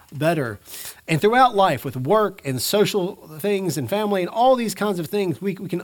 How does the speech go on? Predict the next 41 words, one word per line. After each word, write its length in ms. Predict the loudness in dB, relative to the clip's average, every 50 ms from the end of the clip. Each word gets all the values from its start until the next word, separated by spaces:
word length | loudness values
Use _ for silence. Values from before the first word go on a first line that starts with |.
| -6 -4
operate 680 | 0 2 2 2 2 0 -2 0 0 0 -2 -4 -6 -14 -20 -20 -20 -20 _ _
in 120 | -4 -2 0
this 180 | 0 0 0
way 220 | 2 2 4 4 4
where 120 | 2 0
we're 180 | -2 -2 0 0
measuring 440 | 2 4 4 4 4 2 0 0 0
ourselves 420 | -2 -4 -4 -6 -6 -6 -8 -8
against 500 | -8 -8 -2 -2 -2 -2 -2 -4 -8 -10 -8
other 380 | -6 -4 -2 -2 -2 -4 -4 -8 _ _ _ _ _ _ -4
people. 400 | -2 -2 -2 -2 -4 -8 -14 -14 _ _ _ _ _ _ _ _ _ _ _ _ _ _ _ -10 -2
And 120 | -2 0 0
it's 100 | 0 0
the 80 | -2
tendency 420 | -2 -2 0 -2 -2 -2 -4 -4 -6
of 100 | -4 -4
human 240 | -4 -4 -2 0
nature 420 | 0 0 0 0 -2 -4 -6 -6 -8 -12 -20 -20 -20 _ -6
to 100 | -6 -4
try 440 | -4 -4 -2 2 4 6 6 6 6
to 120 | 4 4
validate 400 | 2 4 4 4 4 4 2 2
ourselves 500 | 2 0 0 -2 -2 -2 -2 -2 -2 -4
and 80 | -6 -6
to 80 | -6
do 220 | -2 0 2 2 2
so 240 | 2 0 -2 -2
through 160 | -2 -2 -2 -2
looking 360 | 0 -2 -2 -2 -2 0 2
at 80 | 4
other 200 | 4 4 2 0
people 440 | -4 -2 -2 -2 -2 -4 -6 -8 -8 -10 -16 -20 -20 _ _
and 140 | -14 -10 -6
figuring 280 | -2 -2 0 2 2 2
out 180 | 2 0 0
where 260 | 0 0 2 2 2
we 180 | 4 4 2 2
stand 580 | 2 0 -4 -2 -2 0 0 0 0 -2 -4 -8 _ -20 _ _ _ _ -4
on 200 | 0 0 2 2
the 60 | 2
scale. 520 | 0 -2 0 2 2 2 2 0 -2 -8